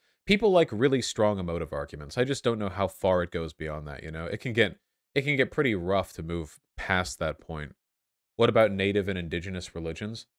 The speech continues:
I have never in my life gotten an email from somebody who said their native or indigenous religious parents were keeping them from being trans or whatever, so I have no fucking idea.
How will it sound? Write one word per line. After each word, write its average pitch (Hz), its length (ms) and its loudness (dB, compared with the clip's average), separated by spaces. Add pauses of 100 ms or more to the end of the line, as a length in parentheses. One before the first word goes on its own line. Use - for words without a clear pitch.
(120)
I 110 80 8
have 117 160 8
never 110 340 2
in 107 80 0
my 92 140 -2
life 87 320 -2
gotten 90 180 0
an 82 180 -8
email 95 400 -2
from 90 220 -12
somebody 92 400 -4
who 90 140 -8
said 87 340 -2
their 85 180 -4
native 90 600 -2
or 87 180 -4
indigenous 87 720 -8
religious 85 540 -8
parents 82 560 -8
were 82 80 -8
keeping 87 360 -10
them 85 180 -10
from 82 180 -14
being 80 200 -10
trans 78 360 -12
or 78 60 -12
whatever, 73 360 -10
so 76 240 -10
I 82 140 -6
have 82 100 -8
no 82 160 -10
fucking 76 380 -12
idea. 73 340 -10